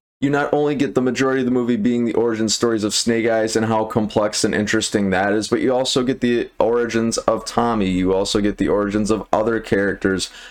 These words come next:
how the clan came to be, what the clan means to all of these characters, and how that changes as the movie progresses. And it's really, really interesting to see play out throughout the film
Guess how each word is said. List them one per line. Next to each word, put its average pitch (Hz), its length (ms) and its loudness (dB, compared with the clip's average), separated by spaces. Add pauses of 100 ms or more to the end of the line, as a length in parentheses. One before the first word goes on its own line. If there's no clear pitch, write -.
how 101 200 0
the 98 100 -4
clan 110 420 -2
came 107 360 -2
to 101 80 0
be, 110 320 0
what 95 220 -2
the 98 80 2
clan 101 360 0
means 95 300 0
to 107 100 2
all 98 160 0
of 95 60 -4
these 95 200 -2
characters, 101 520 -2
and 101 100 0
how 120 200 0
that 107 280 0
changes 101 400 0
as 92 140 -2
the 98 80 0
movie 92 260 0
progresses. 90 600 -2
And - 140 0
it's 107 180 -4
really, 117 480 0
really 117 320 0
interesting 110 560 -2
to 95 60 0
see 101 420 -2 (520)
play 110 300 0
out 107 280 0
throughout 104 320 0
the 87 100 0
film 104 380 0